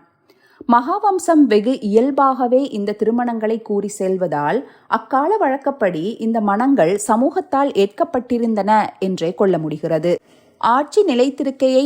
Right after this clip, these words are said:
உறுதிப்படுத்தவும், அமைதியான ஆட்சியை வழங்கவும் மன்னர்களுக்கு மாத்திரம் சில விசேட சலுகைகள் வழங்கப்பட்டிருந்தன. அந்த சலுகைகளின் கீழ் இத்தகைய முறைசாரா மணங்கள் சமூகத்தால்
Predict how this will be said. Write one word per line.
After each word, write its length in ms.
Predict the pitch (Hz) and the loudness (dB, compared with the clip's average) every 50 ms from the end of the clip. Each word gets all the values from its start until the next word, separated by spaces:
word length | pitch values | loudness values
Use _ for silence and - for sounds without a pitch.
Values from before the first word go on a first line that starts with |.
| 277 - | 0 -4
உறுதிப்படுத்தவும், 880 | 214 208 220 240 254 262 - 214 175 165 - 170 147 127 139 156 202 247 - | -4 -4 -2 -2 -2 -2 -4 -4 -4 -4 -4 -6 -6 -4 -4 -6 -6 -8 -4
அமைதியான 680 | - 196 208 220 247 285 294 311 302 311 311 311 320 349 311 | -2 -2 0 0 0 0 0 0 0 0 0 0 0 0 0
ஆட்சியை 500 | 247 214 208 208 - - 226 214 208 226 | 0 -2 -4 -4 -6 -8 -2 0 0 0
வழங்கவும் 640 | 208 185 175 170 175 190 202 190 175 143 143 160 220 254 - - | 0 0 0 0 0 0 -2 -2 -2 -2 -2 -2 -4 -6 -8 -4
மன்னர்களுக்கு 720 | - - 202 226 247 285 349 349 - 330 302 302 - 294 | 0 0 2 2 2 0 0 0 -2 -2 -2 -2 0 -2
மாத்திரம் 640 | 240 214 190 190 214 - - - 208 170 143 165 214 254 254 _ | 0 2 2 0 0 -2 -2 -2 -2 -2 -2 -2 -4 -8 -10 _
சில 240 | _ - - 262 254 | _ -2 2 2 2
விசேட 440 | 226 208 226 220 - 330 349 370 392 | 2 0 -2 -4 0 0 0 0 0
சலுகைகள் 600 | 359 - 269 233 214 214 220 214 208 202 208 240 | 0 0 2 2 2 4 4 4 4 4 2 2
வழங்கப்பட்டிருந்தன. 880 | 214 196 175 190 196 190 185 - 160 - 175 165 170 165 165 170 170 170 165 - - _ _ _ _ _ _ _ _ - | 2 0 0 0 -2 -4 -4 -6 -10 -8 -6 -6 -6 -4 -4 -2 0 -2 -2 -2 -6 _ _ _ _ _ _ _ _ 0
அந்த 160 | 247 247 254 262 | 2 4 4 2
சலுகைகளின் 840 | 254 262 294 349 262 302 349 381 403 370 349 339 311 302 294 294 294 | 2 4 4 4 4 4 2 2 0 2 4 4 6 6 4 4 2
கீழ் 380 | - - 262 233 180 156 156 196 277 - - _ _ _ | 0 2 2 4 4 4 2 0 -2 -2 -8 _ _ _
இத்தகைய 540 | - - 247 254 - 285 285 262 277 269 262 277 269 | -4 -4 -4 0 2 2 2 2 2 2 4 4 4
முறைசாரா 680 | 226 220 214 254 302 330 - - 392 349 349 349 349 311 | 2 2 2 0 0 -2 0 0 2 2 2 2 2 2
மணங்கள் 520 | 254 214 214 214 220 220 196 190 202 247 - | 2 2 2 0 0 0 2 2 2 2 0
சமூகத்தால் 720 | - - 233 214 233 254 277 311 294 - - 254 240 247 | -2 -2 -2 0 0 0 -2 -2 -4 -4 0 2 2 2